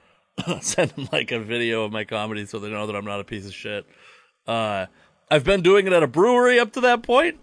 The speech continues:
Uh, a brewery that I will, uh, will again do shows at, at some point. The theater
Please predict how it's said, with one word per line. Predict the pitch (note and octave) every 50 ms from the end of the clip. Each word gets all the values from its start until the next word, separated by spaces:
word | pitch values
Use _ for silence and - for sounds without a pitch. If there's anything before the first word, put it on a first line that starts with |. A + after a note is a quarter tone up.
| _ _ -
Uh, | - F3 F3 F3 F3 E3+ E3 D#3+ D#3+ D#3 D#3 D3+ D3+ D3+ D3 C#3+ D3 D3 C#3+ C#3 C3+ C3+ C3+ C3+ B2+ B2+ A#2 -
a | - -
brewery | B2 D3 D3+ D#3 D#3+ D#3+ D#3+ D#3+ D#3 D#3+ D#3
that | C#3+ C#3+ C3
I | C3
will, | C3 B2+ B2 A#2 B2 -
uh, | A#2 A#2
will | - B2 B2 A#2+
again | A#2+ G#2+ A#2 A#2+ B2+ B2+ B2+ B2+ B2+ - _ - - _ _ _ _ _ _ _ _ _ _ -
do | - C3+ B2+
shows | - - C#3+ C#3 C#3 C#3 C3+
at, | C#3+ C#3+ C#3+ C3+ -
at | B2+ B2+ -
some | - D3 D3 C3+
point. | - D3+ D3 C#3+ C#3 - - - - - - - - _ _ _ _ -
The | D#3 C#3+
theater | - - - - B3+ C#4 D4 C4 G3+ D#3 D3+ C#3+ C#3 C3+ C3